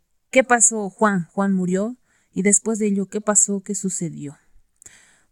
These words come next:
Pues debemos recordar también que los discípulos eran hombres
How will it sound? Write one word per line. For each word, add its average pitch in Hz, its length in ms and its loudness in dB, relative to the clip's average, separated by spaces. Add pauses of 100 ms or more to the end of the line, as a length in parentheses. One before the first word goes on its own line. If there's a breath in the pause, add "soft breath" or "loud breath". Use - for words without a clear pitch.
Pues 208 500 4
debemos 214 380 0
recordar 190 420 0
también 175 440 -4
que 208 100 -2
los 180 220 0
discípulos 226 840 -4 (140)
eran 226 460 0
hombres 214 560 2